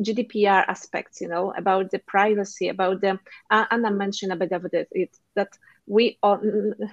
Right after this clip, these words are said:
soon will be open, uh, openly saying what type of blood we have and, uh, et cetera, you know. So, uh, there, there's two risks. So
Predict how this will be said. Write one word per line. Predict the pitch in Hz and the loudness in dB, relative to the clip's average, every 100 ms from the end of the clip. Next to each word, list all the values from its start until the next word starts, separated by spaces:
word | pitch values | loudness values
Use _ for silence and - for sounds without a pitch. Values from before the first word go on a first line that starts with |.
| - - | -14 -8
soon | - 240 254 | 4 4 8
will | 233 214 | 6 6
be | 226 | 4
open, | 208 214 220 233 220 | 2 2 0 0 -6
uh, | 208 - | -4 -2
openly | 214 220 220 | -2 -2 -4
saying | - 196 208 226 - - | -2 0 0 -2 -6 -12
what | - 208 - | -4 -2 0
type | 202 202 | 0 0
of | 202 - | -4 -8
blood | 180 208 214 220 208 | 2 4 4 2 -4
we | 196 190 | -6 -2
have | 180 170 175 - 180 | 0 0 -2 -10 -10
and, | 180 180 - | -10 -10 -8
uh, | - - | -6 -6
et | 196 | -6
cetera, | - 196 208 | -6 -6 -4
you | - | -4
know. | 180 208 - - _ | -2 -4 -6 -14 _
So, | - 214 202 208 202 _ _ _ - - | -2 2 4 2 -2 _ _ _ -8 -2
uh, | 202 185 | 0 2
there, | 226 254 - | 2 0 -2
there's | 226 - | -8 -4
two | 233 | 2
risks. | 220 170 - - | 2 0 -10 -8
So | 185 175 | -4 -4